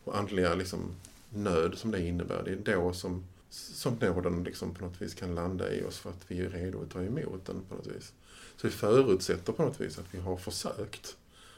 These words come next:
Vi kan liksom inte bara luta oss tillbaka och tänka att Gud fixar det. Jag ser på ett avsnitt till av T V-serien under tiden, liksom, så, utan vi måste, vi måste, det är inget fel att se på T V-serier, det är inte det jag säger, men jag menar att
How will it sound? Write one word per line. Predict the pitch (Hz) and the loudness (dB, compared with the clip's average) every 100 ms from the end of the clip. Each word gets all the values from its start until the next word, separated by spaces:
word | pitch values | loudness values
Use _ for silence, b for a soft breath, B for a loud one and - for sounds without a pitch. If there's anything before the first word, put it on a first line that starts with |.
| B | B
Vi | 107 | -4
kan | 113 | 0
liksom | 110 113 | 2 2
inte | - | 4
bara | 123 101 | 2 4
luta | 101 104 98 | 2 2 0
oss | 90 | 0
tillbaka | 98 98 95 98 | 2 2 2 -4
och | |
tänka | 101 92 95 | -6 -6 -8
att | - | -4
Gud | 95 - | -2 -2
fixar | - 110 - - - | -4 -6 -4 -6 -4
det. | - - B B B B B B - | -4 -8 B B B B B B -12
Jag | - 92 | -6 0
ser | 90 | 2
på | 87 95 | 2 0
ett | 92 87 | 2 2
avsnitt | 87 - 90 | 2 0 -4
till | 95 90 - | -2 -2 -2
av | - - - 92 | -4 -8 -12 -8
T | 101 98 | -6 -4
V-serien | 92 92 87 90 92 | -2 0 2 2 0
under | 92 | -2
tiden, | 95 110 82 - 92 | -2 0 2 0 -2
liksom, | 92 95 | -4 -4
så, | 104 95 | -2 0
utan | 98 | -2
vi | 98 | -2
måste, | 95 98 - 95 90 - - | -2 -2 -2 0 0 -4 -6
vi | 104 | -2
måste, | 101 95 - | -2 -2 0
det | 98 92 90 104 101 - - 104 | 2 4 2 0 -6 -10 -4 -2
är | |
inget | 104 | 4
fel | 110 95 | 6 6
att | |
se | 90 | 4
på | 92 | -2
T | 101 101 | 0 0
V-serier, | 92 92 87 | 0 0 0
det | |
är | 98 | 0
inte | 95 | 2
det | |
jag | 90 | 2
säger, | 85 90 | 2 4
men | 92 | 4
jag | 101 | 4
menar | 101 101 | 4 2
att | 101 - | 2 -2